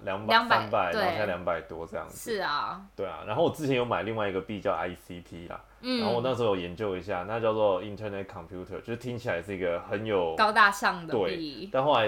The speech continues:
Speaker 1: 也是一样，上交易所的时候也一直被割，割到现在剩一百多块钱。
Speaker 2: 嗯。
Speaker 1: 可能刚好最，那时候也是遇到就是币市的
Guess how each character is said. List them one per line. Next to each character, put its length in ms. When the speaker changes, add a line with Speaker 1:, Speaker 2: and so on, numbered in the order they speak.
Speaker 1:
也 80
是 200
一 40
样， 160
上 200
交 200
易 40
所 140
的 40
时 60
候 80
也 180
一 60
直 80
被 180
割， 240
割 180
到 160
现 160
在 60
剩 180
一 60
百 180
多 200
块 180
钱。 240
Speaker 2:
嗯。 460
Speaker 1:
可 80
能 160
刚 120
好 140
最， 300
那 120
时 120
候 80
也 120
是 120
遇 120
到 200
就 80
是 140
币 220
市 260
的 340